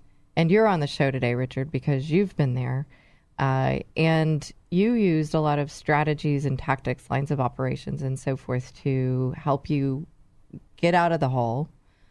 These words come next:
um, decisions that you made. Also, now we're talking about you kind of created your own ladder with different people. As we've begun to apply this to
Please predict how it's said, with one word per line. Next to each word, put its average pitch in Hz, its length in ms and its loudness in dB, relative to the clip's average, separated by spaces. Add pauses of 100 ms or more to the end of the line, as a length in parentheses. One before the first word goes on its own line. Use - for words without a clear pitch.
(280)
um, 135 420 0
decisions 160 800 0
that 143 200 0
you 135 160 -2
made. 127 480 -2 (160)
Also, 139 800 0 (420)
now 160 200 2
we're 151 140 2
talking 151 380 -2
about 131 340 0
you 160 120 2
kind 185 200 0
of 143 60 -6
created 143 420 0
your 127 220 -2 (200)
own 208 240 2
ladder 131 360 2
with 131 200 -6
different 127 320 -4
people. 131 500 -4 (380)
As 156 180 0
we've 160 220 -2
begun 175 360 2
to 185 180 0
apply 147 500 0 (540)
this 156 400 0
to 135 360 -2